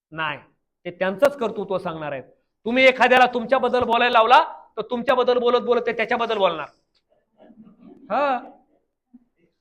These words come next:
तुम्हीच व्हा ना तुमच्या जीवनाचे शिल्पकार. म्हणून तूच आहेस तुझ्या जीवनाचा.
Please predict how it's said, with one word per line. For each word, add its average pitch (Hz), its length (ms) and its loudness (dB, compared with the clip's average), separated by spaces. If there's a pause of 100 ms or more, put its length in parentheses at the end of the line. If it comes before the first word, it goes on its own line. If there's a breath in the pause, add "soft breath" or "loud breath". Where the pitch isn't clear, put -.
(280)
तुम्हीच 262 300 -2
व्हा 247 120 4
ना 320 120 6
तुमच्या 349 320 2
जीवनाचे 311 400 2
शिल्पकार. 254 680 4 (300)
म्हणून 226 600 0 (100)
तूच 254 520 -8
आहेस 196 440 0
तुझ्या 180 240 -4
जीवनाचा. 165 580 -10